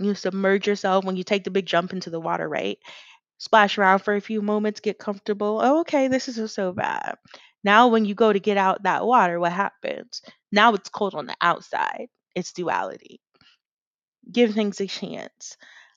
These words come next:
Allow yourself to experience all the yums. And as usual, don't forget to water yourselves.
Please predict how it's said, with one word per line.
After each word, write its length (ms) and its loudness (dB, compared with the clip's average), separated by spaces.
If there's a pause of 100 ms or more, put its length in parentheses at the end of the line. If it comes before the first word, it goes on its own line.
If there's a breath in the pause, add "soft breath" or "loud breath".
(180)
Allow 360 0
yourself 680 -4
to 140 -12
experience 800 -12 (100)
all 200 -4
the 120 -12
yums. 840 -10
And 180 -6
as 300 -4
usual, 640 0
don't 280 -4
forget 280 -4 (120)
to 100 -6
water 420 -2
yourselves. 920 -6